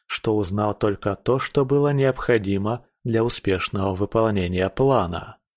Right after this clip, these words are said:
Но даже этого было достаточно для того, чтобы зависнуть и впасть в ступор. «А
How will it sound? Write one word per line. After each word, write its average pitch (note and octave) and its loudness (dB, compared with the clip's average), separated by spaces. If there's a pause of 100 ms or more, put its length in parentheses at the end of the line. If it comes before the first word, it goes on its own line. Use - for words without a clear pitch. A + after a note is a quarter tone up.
(760)
Но A#2 2
даже G#2 0
этого A2 0
было A#2+ 0
достаточно A2 0
для G2 0
того, G#2+ 0
чтобы G#2+ 0
зависнуть A#2 0 (300)
и D3 2
впасть - -4
в - -6
ступор. - -2 (1300)
«А F#2 -6